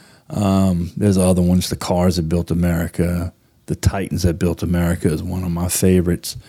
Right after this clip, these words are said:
But, uh, yeah, guys, I wanna talk a little bit about that and parallel those guys' lives into our lives and how it could help us, you know? Um,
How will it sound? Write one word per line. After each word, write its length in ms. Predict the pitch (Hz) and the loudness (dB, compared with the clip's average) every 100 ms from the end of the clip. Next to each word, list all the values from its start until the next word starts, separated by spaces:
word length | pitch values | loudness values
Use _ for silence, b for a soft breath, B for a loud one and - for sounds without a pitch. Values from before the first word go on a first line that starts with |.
| B B B B B _ | B B B B B _
But, 200 | 98 90 | 0 2
uh, 360 | 85 78 73 85 _ _ _ _ _ _ _ _ _ - | 2 0 -2 -8 _ _ _ _ _ _ _ _ _ 0
yeah, 120 | 127 | 0
guys, 300 | 92 98 101 | 0 -2 -2
I 40 | |
wanna 160 | 131 123 | 0 0
talk 300 | - 98 98 | 0 -2 0
a 60 | |
little 180 | 87 87 | 0 0
bit 160 | 82 78 | 0 -4
about 300 | 76 82 - | -4 -8 -2
that 260 | 87 85 - | 0 0 -2
and 220 | 87 87 | -8 -6
parallel 520 | - 117 113 101 90 | -2 0 2 2 4
those 220 | 90 85 | 2 2
guys' 380 | - 92 87 85 | 0 0 0 -2
lives 480 | 87 87 87 85 - B B B B B B | -2 0 0 -2 -6 B B B B B B
into 260 | 156 151 - | 0 0 0
our 240 | 98 107 | 0 0
lives 460 | 98 98 95 92 87 | 0 -2 -2 -2 -2
and 120 | 78 | -4
how 280 | 107 101 95 | -2 0 -2
it 80 | - | -2
could 100 | 87 | -2
help 300 | 95 85 78 | 0 -2 -2
us, 380 | 73 76 - - - _ - | -4 -4 -8 -8 -12 _ -2
you 100 | 90 | 2
know? 280 | 90 95 B B B B B B B B B B - | 4 2 B B B B B B B B B B -4
Um, 600 | 98 98 92 87 82 | 0 2 2 0 -2